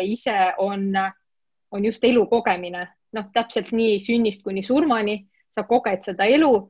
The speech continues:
ja selle aja jooksul sa võib-olla, äh, lahedalt, lahendad enda sees mingid asjad ära, on ju, mis sul on nagu kaasa antud pagasina sellesse ellu. Ja lapsevanemana on mul, äh, selline,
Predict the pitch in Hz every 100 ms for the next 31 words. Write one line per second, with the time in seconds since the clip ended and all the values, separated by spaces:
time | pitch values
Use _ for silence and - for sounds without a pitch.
0 | _ _ _ 202 202 196 233 226 208 233
1 | 226 202 226 254 - 202 185 180 _ _
2 | _ _ - 202 196 196 170 202 202 196
3 | 190 190 185 - _ _ 196 185 185 214
4 | 262 226 185 185 - - _ 226 247 247
5 | 190 190 226 277 214 202 269 233 196 -
6 | _ _ - 214 233 208 214 247 214 202
7 | 214 175 - 190 185 - 196 220 202 185
8 | 185 185 220 202 202 196 180 - 202 196
9 | 185 185 190 202 202 196 - 214 196 -
10 | - _ - - _ 190 214 - 262 220
11 | 208 202 190 190 185 180 185 180 - -
12 | 208 196 196 196 190 185 185 185 185 -
13 | - 214 202 190 196